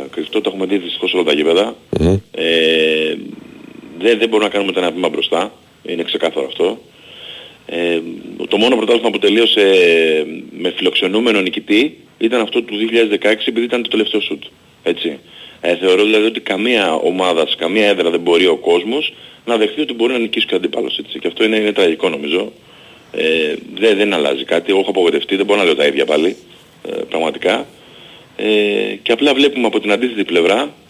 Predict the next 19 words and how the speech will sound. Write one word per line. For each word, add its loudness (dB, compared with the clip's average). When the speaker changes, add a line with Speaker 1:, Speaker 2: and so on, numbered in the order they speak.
Speaker 1:
ε, -6
να 0
υποθηκεύεται 2
το -2
μέλλον 2
μιας -2
ομάδας, -2
ε, -6
που -8
θα 2
ξεκινήσει -4
με -2
μια -2
βαριά 2
τιμωρία 2
τη -6
νέα 0
σεζόν, -2
έτσι. -6